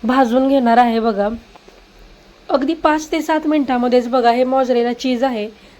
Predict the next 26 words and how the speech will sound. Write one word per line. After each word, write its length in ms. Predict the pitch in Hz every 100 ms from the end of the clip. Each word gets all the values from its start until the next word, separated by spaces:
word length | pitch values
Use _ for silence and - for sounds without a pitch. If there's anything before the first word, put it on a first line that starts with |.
| -
ते 80 | 262
व्यवस्थित 600 | 254 269 262 254 269 269
असं 180 | 254 247
मेल्ट 340 | 254 254 226
होतं 300 | 262 254 220
बघा. 240 | 233 190 196 - - _ _ - - - _ -
तर 100 | 233
बघू 240 | 233 240 247
शकताय, 480 | 269 262 240 214 233 - - - -
इथं 200 | 240 262
मी 120 | 247 240
पाच 240 | 262 247 -
ते 80 | 277
सहा 300 | 254 262 262
मिनिट 300 | 254 254 247
झालेले 380 | 240 247 220 214
आहेत, 320 | 233 208 202
यावरचं 380 | 247 233 226 247
झाकण 420 | 226 247 233 226
काढलंय 400 | 226 240 208 202 214 - - - - - -
आणि 160 | 240 233
बघू 240 | 254 247
शकताय, 400 | 247 254 - 220
आपलं 260 | 226 233 226
चीज 260 | 240 226
किती 240 | - 240